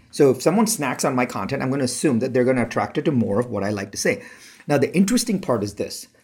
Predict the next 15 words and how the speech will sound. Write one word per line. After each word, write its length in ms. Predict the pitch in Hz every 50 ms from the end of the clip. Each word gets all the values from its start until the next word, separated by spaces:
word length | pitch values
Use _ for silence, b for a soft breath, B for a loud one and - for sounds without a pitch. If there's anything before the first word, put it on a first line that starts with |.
| b b b b b b b b _
Our 140 | - 139 135
snackable 640 | - - - 151 135 120 135 - - 190 190 208 202
content, 520 | - - 151 131 120 123 - 95 90 - - - _ _ _ _ _ _ _ _ _ _ _ _ -
I 100 | 131 139
look 180 | 143 156 156 202
at 60 | -
snackable 460 | - - 131 120 117 - 147 151 147
content 460 | - 135 107 101 95 113 98 95 - B B B B B B _
in, 480 | - 127 123 117 117 117 113 110 110 113
in, 140 | 117 127 113
like, 180 | 107 92 -
three 500 | - - - - 156 127 123 135 131 127
little 320 | 127 123 117 107 110 110 107
buckets. 680 | - 107 107 104 - 90 - - 196 196 - - - B B B B B
Uh, 180 | - 117 113